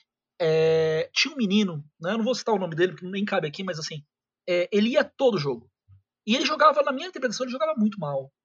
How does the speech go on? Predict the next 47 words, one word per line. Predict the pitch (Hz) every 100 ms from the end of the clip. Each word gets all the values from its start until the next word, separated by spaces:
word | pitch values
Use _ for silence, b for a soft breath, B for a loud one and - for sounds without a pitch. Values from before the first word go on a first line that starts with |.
| -
Eu |
falava, | - 240
"Eu |
não | 302
sei | -
por | -
que | -
ele | 403
vem, | 180 254 339
porque | - 294
ele |
não | 320
faz | - - 214
nada, | 214 277 285
ele | 254
joga | 269 311
tudo | -
errado." | 285 160 214 247 214 _ _
A | 214
gente | 254 -
escreve | - 262 240
o |
plot | - 190 190 240 208 156
pra | 160
ele, | 160 196 156
o | 147
plot, | 196 285 - 175
né? | 170
O, | 156 147 _ -
é |
um | 170
papel | 175 - 190 220 262
que | 214
você | 202 196
diz | 156 190 233 202 - - - - _
no, | 175 180
no | 170
início | 180 -
do | 160
jogo, | 151 233 226 196 b _
você | 170
diz, | 190 180
"Ó, | 220
o | 151
seu | 185
personagem | 190 185 175
é | 214